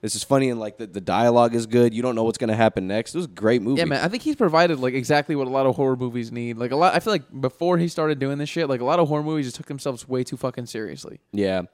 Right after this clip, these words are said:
Speaker 1: I saw another horror movie, I guess kind of like a thriller, that Fall movie. Did I tell y'all about that?
Speaker 2: It's called Fall?
Speaker 1: It's called Fall. It's basically these two girls, right? So the movie starts off,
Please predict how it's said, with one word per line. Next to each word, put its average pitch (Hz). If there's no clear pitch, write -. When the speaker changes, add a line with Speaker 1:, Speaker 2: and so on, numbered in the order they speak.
Speaker 1:
I -
saw 254
another 226
horror 131
movie, 107
I 156
guess 196
kind 185
of 160
like 160
a 147
thriller, 160
that 120
Fall 190
movie. 90
Did 120
I 180
tell 202
y'all 208
about 214
that? 226
Speaker 2:
It's 214
called 151
Fall? 139
Speaker 1:
It's -
called 165
Fall. 135
It's 92
basically 151
these 135
two 160
girls, 107
right? 117
So -
the 123
movie 156
starts 139
off, 135